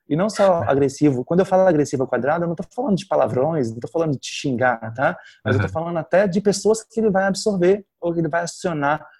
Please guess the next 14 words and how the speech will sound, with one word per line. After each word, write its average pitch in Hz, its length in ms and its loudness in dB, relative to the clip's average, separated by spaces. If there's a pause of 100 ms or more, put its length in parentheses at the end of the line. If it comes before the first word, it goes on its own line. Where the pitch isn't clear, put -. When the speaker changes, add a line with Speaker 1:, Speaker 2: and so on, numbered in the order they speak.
Speaker 1:
numa, 143 280 -2
numa 147 280 -2
reclamação. 143 680 -4 (260)
Um 190 120 -2
cliente, 196 480 0
muitas 160 240 -2
vezes, 170 160 2
vai 180 80 -2
acabar 165 320 -4
reclamando 147 500 -4 (100)
pra 143 140 -2
ti, 202 560 0
C - 180 -10
S, 147 540 -2